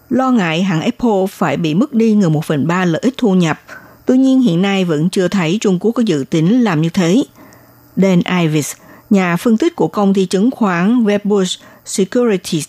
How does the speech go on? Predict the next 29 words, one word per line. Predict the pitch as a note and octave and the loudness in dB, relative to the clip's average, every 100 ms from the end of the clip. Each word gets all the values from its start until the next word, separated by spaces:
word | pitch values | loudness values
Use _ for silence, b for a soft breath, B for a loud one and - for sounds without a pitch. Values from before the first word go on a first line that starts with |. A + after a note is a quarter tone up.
| _ | _
cho | E3+ | -2
biết, | E3 C4 - B B B B B | 2 0 -2 B B B B B
Mỹ | F#3+ F3+ | 2 2
bổ | A#3 F#3 | 2 0
vai | A3 A#3 | 0 -2
Huawei, | A3+ A#3 A#3+ B3 C4 C4+ _ _ _ - | -2 -2 0 0 2 0 _ _ _ -4
dự | F#3+ | 0
đoán | F#3+ F3+ C4+ E4+ | 0 -2 -4 -6
trong | - B3+ B3 | -4 0 0
khoảng | G#3 E3 F#3 | -2 -2 0
mười | |
hai | E3+ G3 | 0 -2
tháng | F#3+ F3 E3+ A3 | -2 -2 0 0
đến | G3+ G3+ | 2 2
mười | C#4+ | 0
tám | - E3+ A#3+ | -2 -2 -2
tháng | F#3 A#3+ | 0 -2
tới | - E3+ F#3 D#4+ - | 0 0 0 -2 -4
thì | - F#3 D3+ | 0 0 0
sẽ | C#3+ E3 D3 | -2 -4 -4
khiến | - G#3+ F4+ | 0 0 2
cho | A#3 | 0
lượng | F#3+ D#3 | 0 0
tiêu | E3 G#3 | 0 0
thụ | G3+ D#3 D3+ - | 0 0 -2 -2
iPhone | F#3 F#3 G3+ F3 F3 | -4 -2 0 0 -2
tại | D#3+ | -4
Trung | C#3+ F3 E3 | -2 -2 0
Quốc | A3+ F4 | 0 -2